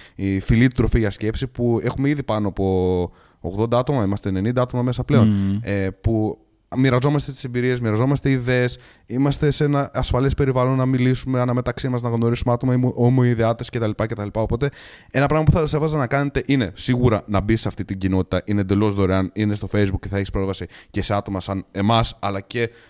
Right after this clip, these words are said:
Speaker 1: ε, άτομα τα οποία ακούνε Τροφή για Σκέψη, για να έρθεις κοντά τους και να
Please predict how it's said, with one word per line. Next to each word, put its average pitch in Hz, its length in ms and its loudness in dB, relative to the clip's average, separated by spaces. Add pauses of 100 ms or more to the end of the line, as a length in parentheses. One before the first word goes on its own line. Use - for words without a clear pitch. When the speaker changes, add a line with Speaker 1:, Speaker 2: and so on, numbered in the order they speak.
Speaker 1:
ε, 95 300 0
άτομα 110 280 0
τα 101 80 -2
οποία 101 160 -2
ακούνε 107 240 -2
Τροφή 104 240 -4
για 95 100 -4
Σκέψη, - 400 -8
για 104 100 -4
να 101 80 0
έρθεις 101 160 -2
κοντά 95 240 -2
τους - 120 -12
και 101 80 -8
να 92 140 -4